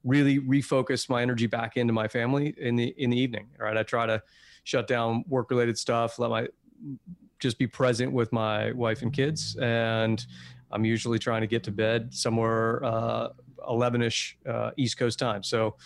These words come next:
that's kind of my routine. I know if I'm, I'm good six and a half, seven hours of sleep, um, seven, beyond seven, and I start to feel lazy. If I go six hours consistently, I start to run, run a little weary, and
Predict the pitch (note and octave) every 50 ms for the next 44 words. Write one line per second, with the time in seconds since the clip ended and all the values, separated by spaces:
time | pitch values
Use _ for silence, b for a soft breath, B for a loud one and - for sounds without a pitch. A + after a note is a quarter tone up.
0 | B B B B B _ C3+ C3 - - D3+ C#3+ C#3 C3+ C3 C3 C3+ C3 B2 -
1 | D3 B2 G#2 G#2 A2 A#2 A#2 A#2 - C3+ C3+ C3 C3+ - - - C#3+ B2 A#2+ C3
2 | C3+ C3+ C3 - - D3 - - C3+ B2+ C3+ C3 - - - C3+ B2 B2+ C3 B2+
3 | B2+ A#2+ A2+ A2 - F3 F#3+ A3+ - - _ B B B B B B B - B2+
4 | B2 B2 A#2+ A#2 A#2+ A#2 A#2+ A#2 - - - - D3 C#3 C3 C3+ C3+ C3 C3 C#3
5 | - - - B2 B2+ C3 C3+ C#3+ C#3 C3+ - D3 C#3+ C#3 D3 C#3 B2+ A#2+ A2+ -
6 | - C3+ B2 A2 - C#3+ B2+ A#2+ B2 C3 D3 C#3+ C#3+ D#3+ D#3+ D#3 B B B B
7 | B B - A#2 B2+ C3 B2+ C3+ B2+ A#2 - - - D3+ D3 - - D3+ D3 D3
8 | D3 C#3+ - - C#3 B2+ - D#3+ D3 - - D3+ D3 D3 D3+ D3 C3 A2+ A2+ -
9 | - B2+ A#2+ A2+ - A#2 G#2+ A2 A2+ A2+ A2 A2 - - - _ B2 A#2 A2+ A2+
10 | A2+ A2+ A2 G#2+ A2+ A2+ C3 D#3 F3 D#3 b b b b b b b b b -
11 | B2 A#2+ A#2+ A#2 A#2+ A#2+ A#2+ A#2 A#2 A2+